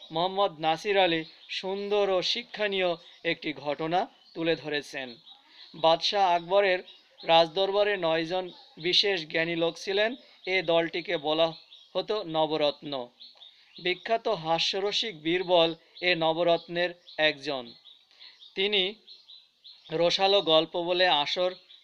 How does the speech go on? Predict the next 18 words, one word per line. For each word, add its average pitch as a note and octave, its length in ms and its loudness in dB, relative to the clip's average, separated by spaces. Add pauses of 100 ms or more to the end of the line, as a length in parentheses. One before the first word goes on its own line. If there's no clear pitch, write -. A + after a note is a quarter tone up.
জমাতে D#3+ 380 -2
পারতেন F3 560 -2 (640)
এবং D#3+ 340 -2 (100)
এ E3+ 300 2 (120)
রসালো G3 420 -2
গল্পের E3 420 0
মাধ্যমে G3 520 -4 (240)
মানুষের E3 560 -2 (240)
ভুল E3+ 320 -4
ত্রুটিগুলো F#3+ 640 0 (460)
তুলে G#3 260 0
ধরে F3+ 260 2
তাদের E3 380 2
উপযুক্ত F3+ 600 -6
শিক্ষা D3+ 420 -6
দিতেন। C3+ 420 -6 (540)
তেমনই G3 440 2
একটি E3+ 460 0